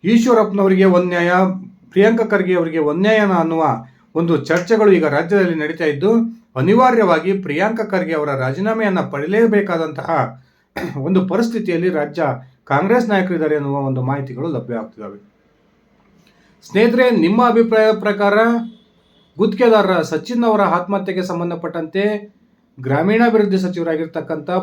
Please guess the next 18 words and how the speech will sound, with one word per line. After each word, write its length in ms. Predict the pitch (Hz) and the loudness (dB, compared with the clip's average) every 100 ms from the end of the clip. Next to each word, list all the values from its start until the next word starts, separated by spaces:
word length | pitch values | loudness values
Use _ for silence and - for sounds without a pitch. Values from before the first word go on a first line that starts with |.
| 185 | -4
ಪ್ರಿಯಾಂಕ 320 | 143 196 202 190 | -2 -2 -2 -4
ಖರ್ಗೆ 200 | 170 156 156 | -4 -2 -2
ಅವರು 180 | 147 143 117 135 | 0 0 -2 -4
ರಾಜೀನಾಮೆಯನ್ನ 580 | 143 185 175 165 147 135 | -4 -2 -2 -2 -4 -6
ಕೊಡ್ಬೇಕಾ? 420 | 139 135 135 175 208 190 - - _ _ _ - | -6 -6 -4 -2 -2 -2 -10 -20 _ _ _ -4
ಈಶ್ವರಪ್ಪನವರ 760 | 214 226 240 233 226 208 196 185 | -2 0 2 2 2 2 2 2
ರೀತಿಯಲ್ಲಿ 400 | 190 190 185 180 156 | 2 2 2 2 -2
ಪ್ರಿಯಾಂಕ 320 | 151 170 226 233 226 | 0 0 2 0 0
ಖರ್ಗೆ 240 | 208 196 190 | 0 -2 -2
ಕೂಡ 120 | 185 180 151 | -2 -2 -2
ಸ್ಥಾನ 240 | - 156 175 151 - - _ _ _ _ _ _ _ _ _ | -2 -2 -2 -4 -4 -12 _ _ _ _ _ _ _ _ _
ಒಂದು 200 | 156 170 143 113 - - _ _ _ _ _ _ _ _ _ _ _ - | -4 0 0 0 -6 -18 _ _ _ _ _ _ _ _ _ _ _ -4
ಕಳ್ಕೊಳ್ಬೇಕಾ? 600 | 170 202 226 196 180 190 180 | 0 2 2 2 2 2 2
ದಯವಿಟ್ಟು 320 | 151 190 202 190 | 2 0 -2 -4
ಕಾಮೆಂಟ್ 260 | 165 165 165 | -4 -4 -4
ಮಾಡಿ. 200 | 160 170 185 185 143 | -4 -2 -2 -4 -8
ಇದಿಷ್ಟಾಗಿತ್ತು 580 | 131 127 147 175 185 165 | -8 -6 -6 -6 -6 -8
ನನ್ನ 160 | 151 | -8